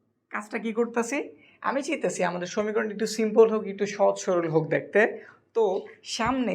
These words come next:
যেই ভগ্নাংশটা আছে, মানে m by two, যে জিনিসটা গুণাকার আছে, তার যদি আমি হাতের এই পাশে পাঠাই দিই, মানে ডান পাশে পাঠাই দিই সমানের, তাইলে সে কি গুণ ছিল এই পাশে ভাগ হয়ে যাবো না? আর ভগ্নাংশ ভাগ হলে কী হয়ে যায়? উল্টায় যায়।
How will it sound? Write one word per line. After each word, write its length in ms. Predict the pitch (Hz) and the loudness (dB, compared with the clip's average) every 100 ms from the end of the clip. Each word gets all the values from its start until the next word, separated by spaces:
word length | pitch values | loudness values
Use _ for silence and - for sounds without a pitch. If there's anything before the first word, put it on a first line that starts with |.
| 170 147 | -4 -2
যেই 300 | 175 190 208 202 - | 0 2 2 0 0
ভগ্নাংশটা 640 | 151 170 196 220 214 214 170 | 0 0 0 -2 0 2 2
আছে, 160 | 156 196 196 | 2 -2 -2
মানে 160 | 185 185 - 202 | -2 -4 -4 -2
m 40 | 214 214 | 0 2
by 120 | 196 - | 2 2
two, 120 | 180 | -4
যে 60 | 170 156 | -4 -4
জিনিসটা 240 | 165 - 165 | -6 -8 -6
গুণাকার 360 | 202 240 226 - - | -2 -2 -2 -4 -4
আছে, 120 | - - - _ | -12 -18 -20 _
তার 120 | - 202 | -4 -2
যদি 100 | 196 208 | -2 -4
আমি 80 | 180 | -4
হাতের 180 | 165 165 | -4 -6
এই 40 | 170 | -6
পাশে 140 | 180 170 | -4 -4
পাঠাই 180 | 165 165 | -4 -6
দিই, 100 | 196 196 | -8 -8
মানে 100 | 160 | -4
ডান 100 | 156 156 | -4 -4
পাশে 140 | 170 170 | -6 -6
পাঠাই 180 | 165 165 | -6 -4
দিই 100 | 165 160 | -4 -2
সমানের, 280 | 175 175 180 - _ - _ - | -2 -2 -6 -12 _ -20 _ -8
তাইলে 280 | 214 247 190 185 - _ _ - - | -6 -4 -4 -6 -8 _ _ -20 -10
সে 140 | 233 226 | -6 -6
কি 100 | - - _ - | -10 -18 _ -16
গুণ 120 | 180 214 | -12 -12
ছিল 120 | 208 170 | -8 -6
এই 40 | 165 | -4
পাশে 160 | 175 185 147 | -4 -4 -6
ভাগ 120 | 151 143 | -6 -6
হয়ে 120 | 156 160 | -6 -4
যাবো 120 | 175 | -6
না? 40 | 202 - - - | -6 -10 -12 -8
আর 80 | 160 156 | -4 -2
ভগ্নাংশ 320 | 156 165 165 156 | -2 -2 -6 -4
ভাগ 100 | 151 | -2
হলে 120 | 165 175 | -2 -2
কী 60 | 214 | 0
হয়ে 100 | 214 | 0
যায়? 100 | 240 - | 0 -4
উল্টায় 280 | 226 208 156 | -4 -2 -4
যায়। 120 | 131 | -6